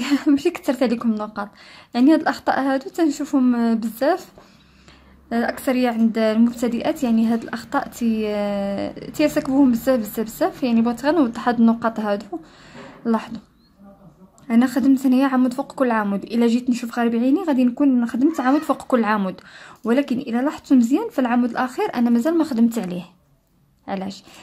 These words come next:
لأن هاد النقطة هادي كما قلت لكم فهي غير ديال العمود اللي ما قبل من الأخير. دابا عاد غادي نخدم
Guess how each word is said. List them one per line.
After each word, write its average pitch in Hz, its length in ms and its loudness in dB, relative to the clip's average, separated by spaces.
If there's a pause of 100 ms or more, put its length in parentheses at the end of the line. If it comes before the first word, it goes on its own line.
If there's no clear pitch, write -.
(160)
لأن 233 220 2
هاد 226 140 4
النقطة 226 340 0
هادي 214 140 -4
كما 208 220 -4
قلت - 160 -12
لكم 208 220 -4 (360)
فهي 220 320 0
غير 277 140 2
ديال 254 160 0
العمود 226 300 0
اللي 285 120 0
ما 262 80 4
قبل 269 240 0
من 311 120 6
الأخير. 226 540 -2 (320)
دابا 208 240 0
عاد 247 220 2
غادي 247 220 0
نخدم 226 340 0